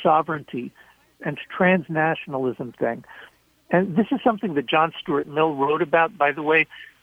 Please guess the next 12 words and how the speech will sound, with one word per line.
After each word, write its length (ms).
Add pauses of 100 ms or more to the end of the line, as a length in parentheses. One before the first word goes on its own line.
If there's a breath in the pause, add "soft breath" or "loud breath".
(480)
uh, 220
already 240
a 40
hundred, 380 (220)
almost 280
a 40
hundred 240
and 100
fifty 300
years 320
ago. 340 (1000 soft breath)
He 160